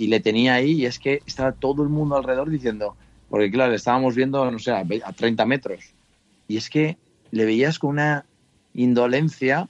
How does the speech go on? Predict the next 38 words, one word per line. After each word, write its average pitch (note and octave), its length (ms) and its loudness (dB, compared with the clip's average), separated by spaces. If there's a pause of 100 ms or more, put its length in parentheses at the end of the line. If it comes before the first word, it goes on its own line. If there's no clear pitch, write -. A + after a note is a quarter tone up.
(120)
jugando B2 320 -2
al A#2 80 -2
fútbol C3+ 540 -2
que C3 100 -6
dices A#2 260 -2
tú, G#2+ 300 -2 (540)
si A3+ 120 -4
puede B2+ 200 0
ser D#3+ 160 -2
muy C#3 180 -2
bueno, C#3+ 320 0
pero A2 320 0
como G#2 180 -8
no G#2+ 120 -4
lo B2 80 0
arreglen C#3 640 0 (360)
y - 60 -2
alguien C3 300 2
le B2+ 80 2
meta B2+ 640 2
en A#2+ 60 -6
la A#2+ 120 -4
cabeza A#2+ 460 -4
de G#2+ 80 -4
que G#2+ 320 -2 (100)
hoy A#2+ 160 0
en B2+ 80 -2
día C3 160 2
el A#2 80 -2
fútbol A#2 420 0
ya A#2 140 -6
no B2 80 -10
es B2 80 -12
el A#2 100 -10
fútbol A#2 320 0
de A2+ 100 -2
los A2 200 -4
setenta, A#2+ 580 0